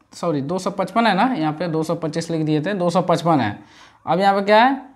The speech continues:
दो सौ पचपन equal to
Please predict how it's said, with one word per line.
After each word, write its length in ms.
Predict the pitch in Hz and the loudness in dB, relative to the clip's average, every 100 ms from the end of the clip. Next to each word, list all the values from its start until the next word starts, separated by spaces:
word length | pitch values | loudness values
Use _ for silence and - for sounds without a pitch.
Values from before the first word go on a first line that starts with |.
| _ 147 | _ -6
दो 320 | 156 196 214 | 0 2 2
सौ 240 | 214 214 214 | 2 2 2
पचपन 640 | 185 175 - 180 233 330 - - _ _ _ _ _ _ _ _ _ _ _ _ _ _ _ _ _ _ - _ _ | -2 -4 -2 2 4 2 -2 -18 _ _ _ _ _ _ _ _ _ _ _ _ _ _ _ _ _ _ -20 _ _
equal 340 | 170 175 196 190 | -6 2 2 4
to 120 | 220 | 4